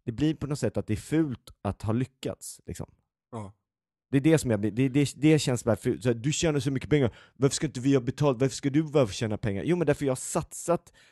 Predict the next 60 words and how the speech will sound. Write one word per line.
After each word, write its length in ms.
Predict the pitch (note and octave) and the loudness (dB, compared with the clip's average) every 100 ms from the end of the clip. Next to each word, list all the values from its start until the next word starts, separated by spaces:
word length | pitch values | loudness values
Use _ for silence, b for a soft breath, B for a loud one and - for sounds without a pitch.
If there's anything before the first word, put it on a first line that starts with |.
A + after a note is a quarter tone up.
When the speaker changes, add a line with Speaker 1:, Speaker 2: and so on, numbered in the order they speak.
| b | b
Speaker 1:
tio 320 | - E3+ B2 C3 | 0 2 2 2
år 220 | A#2+ B2+ | 6 4
av 60 | |
min 140 | A#2 G#2 | 4 -2
tid 340 | - F#3 C#3+ | -2 -4 -4
på 220 | - G2 | -2 0
att 60 | F#2 | 0
bygga 220 | A2 A2+ | 0 4
upp 260 | B2+ - A2 | 2 2 -6
en 140 | G2+ | -6
klubb, 360 | - E3+ F#2+ D2+ | -2 0 -2 -2
och, 320 | G2+ G#2+ - | 0 0 2
och 180 | A#2 G#2+ b b | 0 0 b b
jag 120 | - | -4
har 80 | B2+ | -4
varit 100 | - | -2
där. 300 | C#3+ D#3 C3 | -2 0 0
Har 140 | G2+ C#3+ | 2 0
du 160 | D#3 | 0
byggt 220 | F3+ F#3+ B2 | -2 -2 -2
upp 140 | G2+ | 0
en 100 | G2+ | -2
klubb? 240 | - F2+ D2+ | 0 -2 2
Nej, 320 | C#3 D#3 E3 b | 2 2 0 b
jag 180 | - D3 | 2 4
har 140 | E3+ D#3+ | 6 2
kämpat 500 | F3+ D3 A#2 D3+ - | 0 -2 -2 -2 -2
och 80 | |
gjort 240 | C#3+ E3+ - | 0 -2 -2
det. 140 | A2 | -2
Varför 160 | G2 C#3+ | 0 -2
ska 100 | D#3+ | -4
inte 100 | C3+ | -6
jag 60 | C#3 | -4
få 100 | C#3 | -6
betalt 400 | C#3+ F3+ E3+ - | -2 0 -2 -2
för 80 | |
det? 160 | F#2 D2+ _ D#3 | -6 -6 _ -10
Speaker 2:
Och 120 | C3 | -6
sen, 200 | D3+ C#3 | -4 -2
Speaker 1:
Och 60 | C3+ | 4
det, 140 | D#3 | 4
det, 120 | D3+ | 6
Speaker 2:
plus 180 | D#3 E3+ | 2 6
Speaker 1:
jag, 100 | D3 | 8
jag 40 | D3+ | 8
Speaker 2:
det 40 | |
här 80 | D3 | 8
Speaker 1:
säger 140 | E3+ | 6
det 300 | C#3+ A#2+ A2+ | 8 6 4
Speaker 2:
att 60 | - | 2
Speaker 1:
här, 240 | A#2+ G#2+ | 0 0
eh, 60 | A2 | 0
därför 260 | A2+ A2 | 0 0
att 100 | A2 | -2
jag 140 | A2 G#2 | -2 -2
drev 240 | C3+ C#3 | 2 2
ju 60 | A#2 | 0
klubbar 260 | A2 F2+ | -2 -4
förut. 520 | F#2 A#2 B2 G2 C#2 | -2 0 0 0 -4